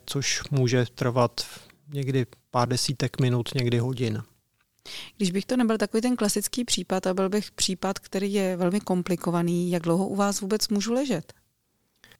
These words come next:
Speaker 1: Některé hospitalizace u nás jsou velmi dlouhé. Týká se to pacientů, kterým vlastně my nejsme schopni sehnat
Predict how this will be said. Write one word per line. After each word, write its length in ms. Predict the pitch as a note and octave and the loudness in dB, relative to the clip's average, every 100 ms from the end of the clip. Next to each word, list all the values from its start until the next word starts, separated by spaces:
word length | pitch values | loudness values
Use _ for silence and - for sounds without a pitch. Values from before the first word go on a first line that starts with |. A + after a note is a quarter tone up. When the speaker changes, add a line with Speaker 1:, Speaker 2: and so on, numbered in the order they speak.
| _ - | _ 2
Speaker 1:
Některé 800 | D3 C#3+ C#3 - - D#3+ E3 D#3 | 6 6 4 2 8 10 10 8
hospitalizace 1040 | C3+ - D3 - D3 D3 C#3+ - - D3 | 6 4 2 6 8 8 6 6 6 6
u 120 | C#3 | 6
nás 280 | C#3 C3+ C#3 | 6 6 6
jsou 500 | - - D#3+ A#2+ A2 G2 - | 4 6 8 8 4 -4 -6
velmi 320 | B2+ B2+ D3+ | 0 4 4
dlouhé. 720 | B2+ A#2 A#2 C3+ C#3+ D#3 E3+ F3 - _ _ _ | 4 4 6 8 8 8 4 0 -8 _ _ _
Týká 360 | C3 - C3+ | -8 0 2
se 160 | B2 C#3 | 4 0
to 260 | - C#3+ C3 _ | 4 4 4 _
pacientů, 1120 | B2 A#2+ - C#3 C3+ B2+ C#3 C3+ C3+ C3+ C3+ - _ _ _ _ - _ _ _ _ | -6 0 6 6 6 0 0 2 4 2 0 -6 _ _ _ _ -20 _ _ _ _
kterým 580 | - - C3+ C3 C3+ C3 A#2+ - - - | -8 2 4 4 4 2 0 -8 -20 -10
vlastně 260 | B2+ - C#3 | -6 0 2
my 100 | C3 | 4
nejsme 320 | B2 - C#3+ | 2 2 2
schopni 420 | - - - C#3+ | 2 0 2 2
sehnat 600 | - C3 B2 C3+ C#3 - | 2 2 4 4 4 0